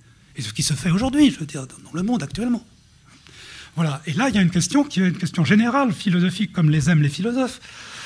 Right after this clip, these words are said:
euh, qui est la, la question du mal radical, du choix du mal. Qu'est-ce qui fait que les hommes peuvent choisir le mal ? On est,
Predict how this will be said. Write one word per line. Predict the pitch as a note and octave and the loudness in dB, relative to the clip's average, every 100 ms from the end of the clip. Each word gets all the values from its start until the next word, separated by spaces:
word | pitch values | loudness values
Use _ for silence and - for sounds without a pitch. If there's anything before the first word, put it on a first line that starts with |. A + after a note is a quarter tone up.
| - - - - - - | -14 -14 -16 -20 -20 -8
euh, | A3+ D#3+ C#3+ | 0 2 2
qui | - D#3 | 0 0
est | B3+ | 0
la, | E3+ | 0
la | C3 | -2
question | B2 B2+ D3+ | -6 -6 -6
du | C#3 | -4
mal | C3 | -4
radical, | B2+ E3+ - C#4 A3+ | -4 -8 -6 -6 -4
du | C#3+ | -4
choix | - B3+ | -4 -2
du | B3 | -2
mal. | A#3+ C4+ G3 C3+ - - - - _ _ _ _ _ | -2 -2 -4 -8 -16 -14 -14 -14 _ _ _ _ _
Qu'est-ce | F#3+ - | -6 -4
qui | D#3+ | -6
fait | - A3 A#3+ | -6 -8 -6
que | |
les | D#3+ D3+ | -4 -2
hommes | A3+ - | -4 -4
peuvent | G#3+ | -6
choisir | - F3+ E3+ G3 | -4 -4 -2 -2
le | A#3+ | -4
mal ? | B3+ G3 | -4 -2
On | |
est, | F3 | -2